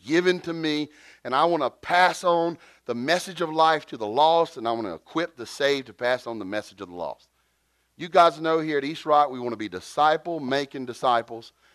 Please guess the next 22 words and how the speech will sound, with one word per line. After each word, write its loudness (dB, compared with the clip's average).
and -8
we -4
wanna -4
be -4
a -6
church-planting -6
church. -10
And -8
that 0
means -6
we've -8
gotta 2
get -4
a -4
concern -4
about -4
people's -14
souls. -8
We -14
just -12
have -2
to. -12